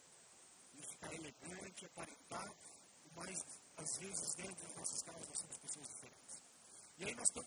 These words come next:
aí nós não conseguimos ganhar os nossos cônjuges pra Jesus. E aí nós nem conseguimos transformar os nossos filhos pra Jesus. E aí os nossos filhos se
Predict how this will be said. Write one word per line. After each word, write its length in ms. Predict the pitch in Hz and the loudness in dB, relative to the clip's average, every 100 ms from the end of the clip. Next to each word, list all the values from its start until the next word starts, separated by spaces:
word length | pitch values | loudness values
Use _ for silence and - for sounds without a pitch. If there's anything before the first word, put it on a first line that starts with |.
| - | 4
aí 180 | 233 240 | 4 4
nós 140 | 233 | 2
não 100 | 220 | 0
conseguimos 500 | 220 226 - 233 214 | 2 2 2 2 2
ganhar 300 | 202 196 202 | 4 4 4
os 140 | 190 185 | 2 0
nossos 280 | 185 - - | 2 4 2
cônjuges 480 | 170 151 - - - | 0 -4 -4 -4 -4
pra 100 | 135 | -6
Jesus. 500 | 131 - - - - - - - - - - - - - | -8 -8 -6 -6 -6 -10 -14 -14 -16 -16 -14 -14 -6 0
E 40 | |
aí 120 | 220 | 2
nós 180 | 240 240 | 4 4
nem 140 | 226 262 | 4 2
conseguimos 460 | 240 - 226 220 | 2 4 4 0
transformar 540 | 208 208 - 196 196 190 | 0 0 0 0 0 0
os 80 | 175 | 2
nossos 360 | 185 - - - | 4 6 6 4
filhos 320 | 185 165 - | -2 -6 -8
pra 140 | - | -8
Jesus. 480 | - 254 - - - - - - - - - | -8 -8 -6 -4 -4 -4 -14 -12 -10 -10 0
E 60 | 180 | 2
aí 160 | 269 | 2
os 60 | 220 | 2
nossos 400 | 240 - - - | 6 8 10 8
filhos 240 | 233 226 | 6 6
se 80 | - | 6